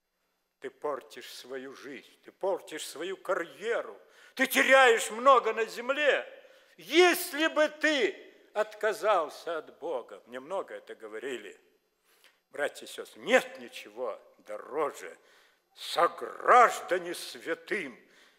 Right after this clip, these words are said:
и свои Богу. Увидел я страдания.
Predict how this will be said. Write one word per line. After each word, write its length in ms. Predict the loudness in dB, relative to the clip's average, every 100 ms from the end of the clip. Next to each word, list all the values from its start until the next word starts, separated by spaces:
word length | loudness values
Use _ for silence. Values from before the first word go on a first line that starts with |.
| _ -14
и 100 | -10
свои 800 | -10 -12 -8 -8 -2 -2 -2 -8 -18 _ -20 _
Богу. 720 | -6 -6 -6 -8 -8 -8 -12 _ _ _ _ _ _ _ _
Увидел 640 | -18 -18 -12 -10 -10 -10 -10
я 160 | -8
страдания. 1040 | -8 -10 -12 -8 -8 -6 -4 -4 -6 -14 -20